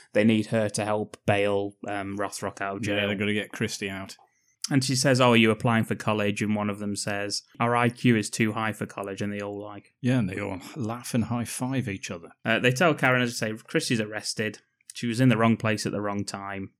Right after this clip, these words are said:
Speaker 1: And w-, w-, the main one of the Red Dragons out of the three of these idiots says, uh, "Anyway, once the cops meet you and see how beautiful, no, sorry, see how you're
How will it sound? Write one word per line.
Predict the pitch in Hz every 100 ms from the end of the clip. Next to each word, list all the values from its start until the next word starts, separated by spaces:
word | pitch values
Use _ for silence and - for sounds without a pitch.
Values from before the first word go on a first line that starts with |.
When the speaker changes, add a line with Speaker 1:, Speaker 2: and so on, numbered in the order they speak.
| -
Speaker 1:
And | 117 117
w-, | 95
w-, | - - -
the | 123
main | 127 139 135
one | 127
of |
the | 113
Red | 110 110
Dragons | 107 113 107 104
out | 107
of | -
the | 104
three | - 110
of | 104
these | 110 101
idiots | 95 98 - -
says, | 107 98
uh, | 107
"Anyway, | 104 139 104
once | 98 139
the | -
cops | 123 135 -
meet | 117 127 143
you | 98
and | 98
see | - 120
how | 104 107
beautiful, | 101 110 131 131 107 98 -
no, | 117
sorry, | 104 113 101
see | 101 - 120
how | 110 110
you're | 110 110 110 104